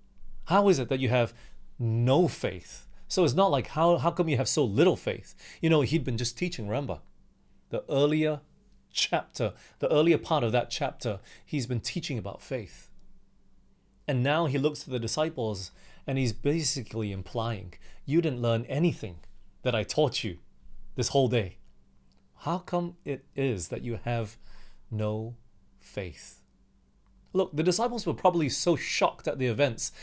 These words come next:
that they were speechless. They had never seen anyone calm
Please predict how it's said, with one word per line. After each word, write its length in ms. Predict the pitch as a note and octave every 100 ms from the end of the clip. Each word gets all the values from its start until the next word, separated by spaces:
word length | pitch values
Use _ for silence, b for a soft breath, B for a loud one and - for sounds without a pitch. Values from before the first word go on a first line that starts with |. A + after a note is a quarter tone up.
| B B
that 140 | C3+
they 100 | D3
were 120 | D#3 A2
speechless. 880 | - - D#3+ - - - - - - B B
They 80 | -
had 100 | D3+
never 180 | C3 D3
seen 360 | A#2+ D#3+ B2+ B2
anyone 540 | C3 C3 C3 B2+ C3
calm 440 | - - G#2 G#2